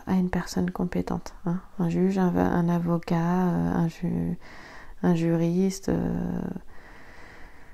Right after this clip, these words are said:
hmm, un médiateur, en tout cas, vraiment pour, euh,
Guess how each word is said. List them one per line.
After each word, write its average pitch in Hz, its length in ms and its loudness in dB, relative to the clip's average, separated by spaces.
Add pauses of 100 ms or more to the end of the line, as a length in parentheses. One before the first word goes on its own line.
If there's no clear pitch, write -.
(400)
hmm, 196 140 6 (1700)
un 185 100 8
médiateur, 180 640 6
en 196 60 4
tout 185 280 0
cas, 214 260 4
vraiment 196 520 4
pour, 208 360 0
euh, 180 360 4